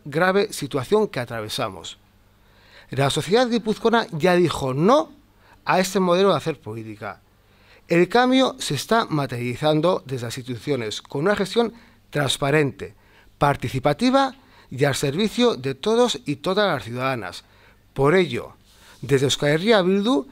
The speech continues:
nos comprometemos en convertir las instituciones públicas en herramientas eficientes,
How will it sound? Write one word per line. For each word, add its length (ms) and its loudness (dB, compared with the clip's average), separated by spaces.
nos 300 4
comprometemos 760 2
en 160 0
convertir 680 0
las 280 -4
instituciones 640 0
públicas 680 0
en 200 4
herramientas 600 2
eficientes, 840 -2